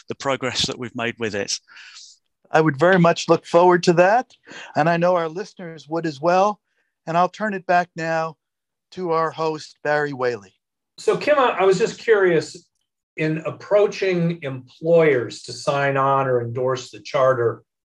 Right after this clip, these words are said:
Speaker 3: is your approach the same or different between U K-based employers and, say, multinational corporations operating in the country?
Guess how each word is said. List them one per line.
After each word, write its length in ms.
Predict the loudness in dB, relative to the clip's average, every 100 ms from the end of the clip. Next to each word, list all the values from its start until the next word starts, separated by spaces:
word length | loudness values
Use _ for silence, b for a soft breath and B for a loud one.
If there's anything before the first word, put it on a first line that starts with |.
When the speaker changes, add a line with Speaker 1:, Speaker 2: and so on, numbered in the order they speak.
| _ _ _ _ _ _ _ 0
Speaker 3:
is 220 | 0 2
your 220 | 0 0
approach 560 | 0 2 4 2 -4 -16 _ _ _ _ -12
the 160 | -10
same 760 | -10 -6 -2 0 0 -2 -4 0
or 300 | 0 0 -10 -14 -4
different 640 | -4 -2 -4 -2 -4 -8 _
between 520 | -12 -10 -4 -2 -2 -2
U 180 | -4
K-based 920 | -4 0 0 2 2 0 -4 -14 -20 _ _ _
employers 1040 | -10 -10 -6 0 2 2 2 0 -2 -8 -8
and, 200 | -8 -6
say, 240 | -2 -2
multinational 1080 | 0 0 0 -2 -4 -4 -4 -6 -6 -6 -4
corporations 800 | -2 -2 0 -2 -2 -8 -8 -4
operating 520 | -2 0 0 -2 -6
in 100 | -10
the 80 | -8
country? 460 | -8 -4 -2 -2